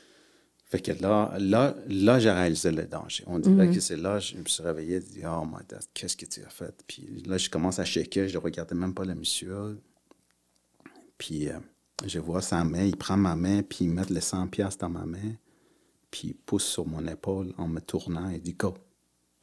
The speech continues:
Speaker 2: Hmm.
Speaker 1: Fait que là, je m'en vais, je marche à peu près peut-être, euh, douze pieds, je m'en vais vers la porte. Avant de tourner le poignet, il dit, « Yo, come here. » Je dis, « Oh my God,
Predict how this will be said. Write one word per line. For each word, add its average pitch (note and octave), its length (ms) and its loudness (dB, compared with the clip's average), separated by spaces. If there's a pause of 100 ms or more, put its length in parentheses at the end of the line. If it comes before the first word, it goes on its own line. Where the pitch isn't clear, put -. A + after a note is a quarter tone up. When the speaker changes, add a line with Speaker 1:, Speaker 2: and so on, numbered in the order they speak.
Speaker 2:
Hmm. F#3 360 10 (1500)
Speaker 1:
Fait - 100 -8
que - 100 -8
là, G2 140 4
je G2 100 -2
m'en E2+ 200 0
vais, F#2+ 200 0
je F2+ 120 -2
marche E2+ 300 0
à - 60 -4
peu E2 120 -6
près - 160 -6
peut-être, F#2 420 -2
euh, E2 160 -4 (100)
douze F#2 240 -8
pieds, G#2 400 -4
je F#2+ 60 -8
m'en F2+ 140 -10 (180)
vais F#2 80 -8
vers E2+ 60 -6
la E2+ 260 -4
porte. G#2 400 -4
Avant F#2+ 300 -2
de G#2 40 -4
tourner F#2+ 320 2
le G2 100 0
poignet, F2+ 520 0
il - 80 -4
dit, « F#2+ 260 -16 (400)
Yo, A2+ 160 4 (320)
come B2 160 8
here. » G#2 160 6 (1300)
Je - 60 -14
dis, « - 120 -14 (120)
Oh F#2 80 -4
my D#2+ 180 -6 (100)
God, F2 220 -8